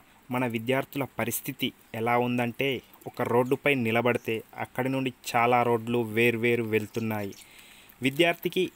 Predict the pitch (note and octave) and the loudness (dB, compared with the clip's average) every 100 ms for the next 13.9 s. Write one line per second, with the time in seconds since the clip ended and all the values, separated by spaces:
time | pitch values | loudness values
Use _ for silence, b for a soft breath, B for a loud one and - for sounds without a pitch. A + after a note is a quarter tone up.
0 | - C3+ C#3 C#3+ C3+ C#3 C#3+ A2 A2+ A#2+ | 0 2 4 0 0 2 2 0 2 2
1 | A#2 A#2+ - _ C#3 D#3 E3 D3+ E3+ E3+ | 2 0 -6 _ 2 4 2 0 0 2
2 | C#3+ A#2 A#2+ - D3 - - A#2 B2+ B2+ | 2 0 0 0 0 0 0 2 2 0
3 | C#3 - A#2+ A#2+ B2+ - B2+ A2+ B2 A#2+ | -6 -6 -2 2 0 -2 -6 -4 -2 -2
4 | B2+ - - A#2 A#2+ A#2+ B2 - A#2+ A2+ | -2 -6 -8 -4 -2 -2 -4 -6 -6 -2
5 | B2 B2 B2+ A#2+ D3+ - - A2+ A2+ A2 | 0 0 -2 -4 -4 -6 -4 -2 0 0
6 | A2 - b b b b - E3+ E3+ F3 | -2 -8 b b b b 0 2 2 2
7 | F3+ F3+ - B2 B2 C#3 C#3 C#3+ - C3 | 0 -2 -2 2 4 4 2 0 -2 -2
8 | B2 - C#3+ C#3+ B2 A2 - A#2+ B2 B2+ | -2 -2 0 0 0 -2 0 0 2 2
9 | A#2+ B2 A#2 A2 C3 C#3 - C#3+ C3+ - | 0 -4 -6 0 2 2 -2 -2 -4 -4
10 | - B2 C#3 C#3+ A#2 - A#2 A#2 A#2 B2+ | 0 2 2 0 -4 -8 -4 -2 0 0
11 | B2 A#2+ A#2+ A#2+ C3 - - C3 B2+ B2+ | 0 0 -2 -2 -2 -6 -10 -4 -2 -2
12 | D3 D3 C3+ - B B B B B - | -2 0 0 -2 B B B B B -2
13 | C3+ C#3 C3+ C#3+ C#3 C3 - C3+ | 2 2 2 2 4 2 -2 -4